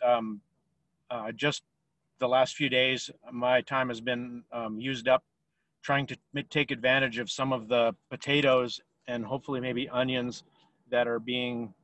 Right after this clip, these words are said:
dumped now because, uh, processors in the Tri-Cities area are no longer accepting potatoes 'cause the world market for French fries has crashed. And so I went down,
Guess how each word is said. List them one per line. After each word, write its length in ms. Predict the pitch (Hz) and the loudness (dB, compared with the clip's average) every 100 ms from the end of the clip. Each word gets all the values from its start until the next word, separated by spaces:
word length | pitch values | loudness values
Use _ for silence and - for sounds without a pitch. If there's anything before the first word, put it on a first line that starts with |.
| 117 | 0
dumped 420 | 135 131 - - | 2 2 -2 -6
now 300 | 127 120 117 | -2 0 0
because, 540 | 117 113 127 117 110 120 | -2 -4 0 0 -2 -2
uh, 260 | 113 107 101 - | 0 0 -4 2
processors 720 | 151 - 139 147 143 123 - - - - - - _ _ - | 2 2 -4 0 0 0 -6 -12 -16 -16 -20 -20 _ _ -6
in 200 | 131 120 | -4 -4
the 80 | 110 | -2
Tri-Cities 580 | - 131 - 143 135 | 2 2 2 -4 -2
area 460 | 123 120 120 120 123 123 | 0 0 2 2 0 -2
are 160 | 117 | -6
no 200 | 117 120 | -2 0
longer 280 | 131 127 120 | 2 0 0
accepting 420 | 120 - 127 127 | -4 -4 -6 -8
potatoes 480 | 113 - 123 131 135 | -12 -4 -2 -2 -4
'cause 200 | - 127 | -8 -10
the 80 | 123 | -8
world 380 | 113 127 127 110 | -2 0 0 -2
market 320 | 113 127 - - | -2 -2 -4 -12
for 80 | 123 | -4
French 260 | 151 156 | 0 0
fries 220 | - 123 117 | 0 -2 -2
has 120 | - | -8
crashed. 520 | - 113 95 - - _ _ _ _ - | -4 -4 -4 -10 -16 _ _ _ _ -16
And 120 | 120 | -8
so 260 | 135 123 120 | 0 2 4
I 80 | |
went 200 | 123 123 | 2 0
down, 320 | 123 123 123 | -2 -2 -4